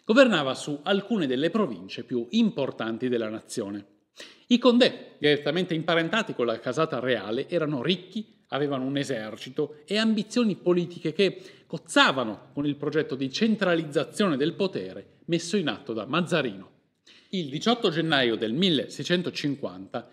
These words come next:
il primo ministro ordinò l'arresto precauzionale dei tre principi Condé e l'evento diede il via al secondo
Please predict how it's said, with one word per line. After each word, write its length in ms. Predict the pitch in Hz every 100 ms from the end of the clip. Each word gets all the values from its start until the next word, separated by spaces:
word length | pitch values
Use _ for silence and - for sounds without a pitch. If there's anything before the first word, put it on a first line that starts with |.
| _
il 260 | 156 143 127
primo 220 | 226 247
ministro 560 | 208 170 160 147 147 170
ordinò 400 | 147 139 185 139
l'arresto 540 | 117 123 160 - 143
precauzionale 960 | - 226 233 180 156 - 160 170 127 101
dei 180 | 110 110
tre 220 | 165 165
principi 500 | 175 202 - 135 117
Condé 680 | 135 139 120 95 - - _
e 120 | 196
l'evento 420 | 247 180 113 113
diede 240 | 127 143 170
il 160 | 208
via 260 | 135 117 113
al 140 | 135
secondo 840 | - 160 - 247 247 143 117 104